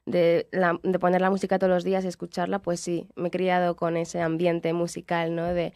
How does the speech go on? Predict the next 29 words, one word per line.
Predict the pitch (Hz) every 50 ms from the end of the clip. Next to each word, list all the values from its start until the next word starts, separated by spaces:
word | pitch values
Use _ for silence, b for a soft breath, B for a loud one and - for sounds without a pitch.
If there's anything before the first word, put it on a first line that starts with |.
| b b b b b
de | 180 180 175
que | - 180 175 170 160 165 165 160 147 b b b b
lo | - 175 175 170 - - _
escuchan | 185 180 - - 196 190 - - 190 180 175
mucho, | 175 175 180 - - 180 165 180 180 _ _ _ _ _ _ _ _ -
de | - 185 185 180
que | 190 180
lo | 170 170
cantan | - 196 208 220 208 202 196 196 -
a | 190
su | 190 -
manera, | 180 170 170 196 214 220 226 247 269 -
pero | 202 196 185 185
no | 202
de | 226
manera | 247 240 233 226 220
profesional, | 220 208 196 190 - 185 185 175 170 170 -
pero | 190 185 190
sí | 180 190
que | - 220
lo | 220 196
viven. | 180 185 175 165 160 156
La | 165 165
música | 170 185 190 - - 208
para | 196 190 190 185
ellos | 180 185 185 -
es | 196 190 190
un | 196 190 190 185 185 185 185 190 -
factor | 190 185 180 _ - 180 180 180